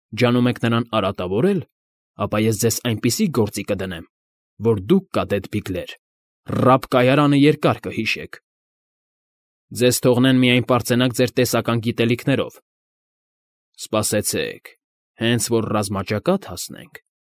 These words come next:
այն ժամանակ ես ձեզ սպայական հետախուզության կուղարկեմ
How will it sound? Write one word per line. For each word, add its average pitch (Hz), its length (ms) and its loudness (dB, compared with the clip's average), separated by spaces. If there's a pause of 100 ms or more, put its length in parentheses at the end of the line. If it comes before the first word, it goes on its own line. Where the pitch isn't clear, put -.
(300)
այն 214 200 0
ժամանակ 113 480 2
ես 110 220 2
ձեզ 117 180 0
սպայական 110 500 0
հետախուզության 117 760 -2
կուղարկեմ 85 560 -8